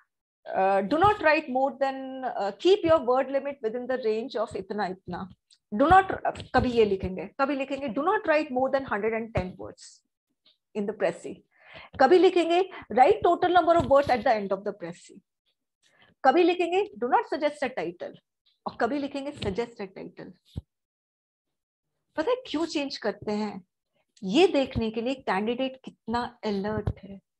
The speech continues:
कितना responsible है, कितना careful है, कितना serious है अपने exam के लिए। बहुत जरूरी है। जो money वाला passage था, black money वाला, उसमें लिखा था, "Argue for or against."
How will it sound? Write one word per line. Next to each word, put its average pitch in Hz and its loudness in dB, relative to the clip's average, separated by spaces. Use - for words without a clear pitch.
कितना 247 -4
responsible 208 -6
है, - -16
कितना - -2
careful 202 -4
है, - -12
कितना 311 -10
serious 254 0
है 240 2
अपने 214 -4
exam 185 -10
के 185 -16
लिए। 196 -16
बहुत 214 -2
जरूरी 208 -4
है। 208 -12
जो 262 4
money 233 2
वाला 302 0
passage 254 -4
था, 185 -6
black 208 -2
money 185 -4
वाला, 190 -12
उसमें - -4
लिखा 277 -2
था, 269 -8
"Argue 202 -6
for 214 -2
or 226 -6
against." 190 -12